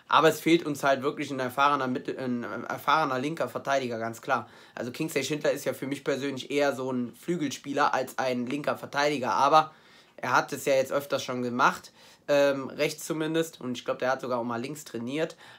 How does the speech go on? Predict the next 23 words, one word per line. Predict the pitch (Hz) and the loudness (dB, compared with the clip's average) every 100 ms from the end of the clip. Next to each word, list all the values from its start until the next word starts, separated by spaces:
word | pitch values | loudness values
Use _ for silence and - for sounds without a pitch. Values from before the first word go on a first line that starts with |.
| - | -4
Äh, | 131 | 0
also | 131 131 127 131 | 2 0 -2 -6
von | 139 | -2
daher | 135 147 139 | 2 4 4
wäre | 139 143 | 4 2
das | 139 | 0
jetzt | 127 - | -6 -8
nicht | 143 - | -8 -6
verkehrt. | 117 - 156 170 - - - - - - _ | -8 4 4 4 0 -20 -20 -20 -20 -20 _
Aber | - 151 170 - - | 6 10 10 8 -4
natürlich | 151 156 180 190 170 | 2 4 4 2 2
ist | - | 2
es | 160 147 | 0 6
trotzdem | 170 170 170 | 6 6 6
ein | 165 | 6
herber | 151 160 151 | 10 10 10
Verlust | 151 139 147 135 | 6 6 4 2
für | - 120 | -8 -4
Köln, | 131 120 | -2 -2
das | 123 | -2
ist | 127 | 0
ganz | 139 127 | 0 0
klar. | - 143 110 | 2 4 4